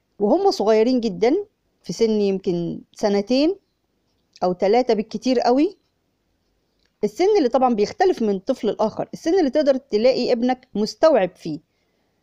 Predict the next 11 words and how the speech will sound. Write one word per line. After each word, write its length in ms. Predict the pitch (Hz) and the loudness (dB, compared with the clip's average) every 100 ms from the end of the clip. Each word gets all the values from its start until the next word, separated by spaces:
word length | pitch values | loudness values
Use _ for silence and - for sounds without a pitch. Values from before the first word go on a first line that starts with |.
| _ _ - | _ _ 0
يا 100 | 240 | 2
ريت 200 | 440 440 | 4 2
ما 80 | 269 | 2
نبدأ 280 | 294 202 | 2 0
من 140 | 175 185 | 0 0
سن 260 | 208 214 | -2 -2
سنتين، 500 | 202 175 165 160 160 165 | -2 -2 -2 -4 -8 -6
نبدأ 360 | 226 359 277 262 | -2 0 0 0
نزرع 340 | 233 254 240 | 0 0 0
في 140 | 226 - | -2 -2
ولادنا 480 | 185 226 208 226 | 0 0 -2 -4